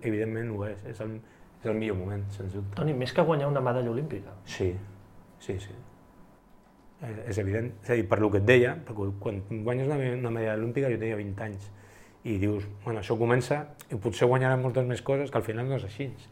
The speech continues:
Speaker 1: Però tens aquesta ambició i, i, i és un moment, saps que és històric, que, que és algo que no es repetirà mai, però et queda molt... Per, sem-, sempre mires endavant, no? I, eh, quan t'arriba això que em va arribar a mi, el que fas és mirar enrere.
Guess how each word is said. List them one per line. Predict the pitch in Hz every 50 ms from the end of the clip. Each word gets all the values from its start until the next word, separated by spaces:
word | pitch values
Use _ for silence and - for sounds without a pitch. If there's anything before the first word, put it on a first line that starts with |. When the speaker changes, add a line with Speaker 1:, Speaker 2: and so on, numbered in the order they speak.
| - - - - - - -
Speaker 1:
Però | 101 95 92
tens | 113 107 104
aquesta | 127 117 120 - - 120
ambició | 110 104 98 - - 127 131 143
i, | 143 127 113 110 107 - - - - - - - - - - -
i, | - 117 113 107 104 101 101 - 135 113
i | 113 117
és | -
un | 131 127
moment, | 123 123 123 131 135 131
saps | - 127 -
que | - - 131 -
és | -
històric, | 123 - - - 139 151 160 160 165 151 131
que, | 113 107
que | 104 117 113 117 120 120 120 120
és | - -
algo | 123 120 117
que | 120
no | 120 120 117
es | -
repetirà | 123 117 113 107 107 104 113 113
mai, | 120 135 156 175 175 - - - - - - - - - - - -
però | 131 120 123 131 151 165 - - - - - - - - - - - - - - -
et | 127 - -
queda | - 135 135 139 135
molt... | 131 127 120 -
Per, | 131 120 120 127 127 - 123 127 - -
sem-, | 131 - - 160 165 - -
sempre | - 143 131 143 139 139
mires | 143 139 123 107 120
endavant, | 117 110 104 110 117 113 104 110
no? | 135 190 - - - - - - - - - -
I, | - 123
eh, | 117 113 104 -
quan | 120 110 110 95
t'arriba | - 107 104 120 135 131 139
això | 131 139 - 143 127
que | 135
em | 131 131
va | 131
arribar | 131 131 131 127
a | 131
mi, | 143 147
el | 143 123 -
que | 107 -
fas | - 123 117
és | 123 131 127
mirar | 120 113 110 101
enrere. | 95 101 110 104 98